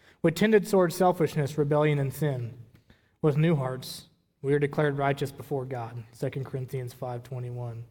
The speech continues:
The Holy Spirit gives us a desire to please God was, the Holy Spirit gives us a desire to please God that was foreign to us in the hardened state.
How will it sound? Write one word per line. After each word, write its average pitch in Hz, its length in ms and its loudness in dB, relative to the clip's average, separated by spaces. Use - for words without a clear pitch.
The 147 80 2
Holy 208 220 8
Spirit 196 480 4
gives 175 180 2
us 170 120 0
a 160 60 0
desire 160 420 4
to 147 80 0
please 170 300 2
God 131 320 0
was, 131 240 -8
the 151 80 2
Holy 202 240 6
Spirit 165 460 2
gives 180 200 2
us 160 160 0
a 165 60 4
desire 151 400 2
to 180 80 0
please 180 280 2
God 131 420 0
that 156 140 0
was 143 140 -2
foreign 220 380 2
to 160 140 0
us 143 180 0
in 156 100 2
the 143 80 0
hardened 143 320 0
state. 143 380 -4